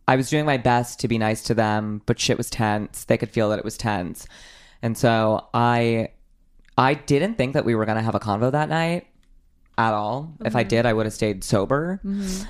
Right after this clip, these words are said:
Speaker 1: And so I, like, did, I did, like, three lines of ketamine in, like, you know, an hour, which is a,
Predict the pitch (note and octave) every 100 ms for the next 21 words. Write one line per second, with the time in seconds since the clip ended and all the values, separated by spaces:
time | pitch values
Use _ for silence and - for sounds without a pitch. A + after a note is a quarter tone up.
0 | - B2 B2 - C3 B2 A#2+ A#2 - A#2+
1 | B2 A#2+ A2 - - E3+ C#3+ A2+ - A2+
2 | A#2 A#2 A2 A2+ G2+ A2 G#2+ A#2+ C3+ C#3+
3 | D#3+ D3 A#2 A2+ G#2+ - B2 D2+ A1+ -
4 | G#2+ F2+ G2+ A#2 C#3 C#3 B2 C3 A#2+ A#2
5 | - _ - A#3+